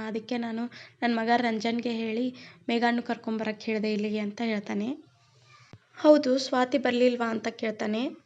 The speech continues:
ಆಗ ಪದ್ಮ, "ಅದು ಅವ್ಳ ಕೆಲಸದಲ್ಲಿ ರಜಾ ಕೊಡ್ಲಿಲ್ಲ ಅಣ್ಣ" ಅಂತ ಹೇಳ್ತಾರೆ. ಆಗ ಪಶುಪತಿ ಹೆಂಡ್ತಿ, "ರಜಾ ಕೊಟ್ಟಿದ್ರು ಅವ್ಳು ಬರ್ತಿರ್ಲಿಲ್ಲ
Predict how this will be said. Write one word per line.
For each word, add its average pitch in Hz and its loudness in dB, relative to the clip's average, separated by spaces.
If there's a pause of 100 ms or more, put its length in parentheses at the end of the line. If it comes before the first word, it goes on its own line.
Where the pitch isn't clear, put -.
(540)
ಆಗ 240 6
ಪದ್ಮ, 240 0 (160)
"ಅದು 240 0
ಅವ್ಳ 240 2
ಕೆಲಸದಲ್ಲಿ 240 0
ರಜಾ 240 -2
ಕೊಡ್ಲಿಲ್ಲ 233 -2
ಅಣ್ಣ" 220 -2
ಅಂತ 214 -6
ಹೇಳ್ತಾರೆ. 220 -4 (800)
ಆಗ 240 8
ಪಶುಪತಿ 254 2
ಹೆಂಡ್ತಿ, 226 -2 (320)
"ರಜಾ 247 4
ಕೊಟ್ಟಿದ್ರು 254 2
ಅವ್ಳು 233 2
ಬರ್ತಿರ್ಲಿಲ್ಲ 233 0